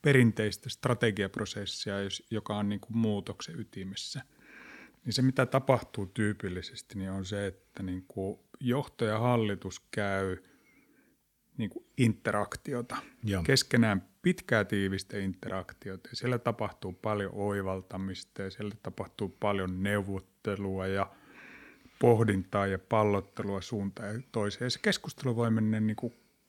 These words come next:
Speaker 1: niin kuin kolme, neljä kuukautta, tai minimissään viikkoja.
Speaker 2: Juuri näin.
Speaker 1: Ja se ongelma on se, että se toimari tai se johtoryhmän jäsen,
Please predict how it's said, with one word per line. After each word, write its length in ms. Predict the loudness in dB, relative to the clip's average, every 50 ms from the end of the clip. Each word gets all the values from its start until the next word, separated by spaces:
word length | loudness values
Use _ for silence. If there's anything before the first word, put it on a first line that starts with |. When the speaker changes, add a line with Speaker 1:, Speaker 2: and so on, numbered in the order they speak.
| -14
Speaker 1:
niin 80 | -12 -8
kuin 160 | -8 -8 -8 -2
kolme, 320 | 4 6 6 8 6 6
neljä 240 | 4 2 0 0 -2
kuukautta, 580 | -4 -6 -10 -10 -12 -14 -16 -16 -16 _ -20 -20 -20 _ _ _ _
tai 180 | 0 2 2
minimissään 640 | 4 4 6 6 8 8 6 4 2 -2 -4 -4 0
viikkoja. 500 | 0 0 0 0 -4 _ -14 -14 -12 -8 -6
Speaker 2:
Juuri 180 | -4 -2 -2 -2
näin. 140 | -4 -4 -6 -12 -18 -20 -18 -18 -16 -16 -16 -16 -18 -20 -20 -20 -20 _ _ _ _
Speaker 1:
Ja 380 | 2 6 6 8 6 6 2 -2 -12 _ _ _ _ _ _ _ _ _ _
se 120 | -4 0 4
ongelma 460 | 8 8 10 10 10 8 8 8 6
on 120 | 6 4
se, 180 | 2 4 2 2
että 160 | 2 0 -4
se 100 | -10 -12 -12 _
toimari 640 | 6 6 8 8 8 8 6 4 4 4 2 0 0 -4 -8 -18 -20 _ _ -20 _ _ _
tai 220 | -4 -4 -2 -2
se 160 | -4 -4 -4
johtoryhmän 600 | -2 0 0 -2 -2 -2 2 4 4 4 4 2
jäsen, 500 | 0 -2 -4 -4 -4 -2 -2 0 -2 -2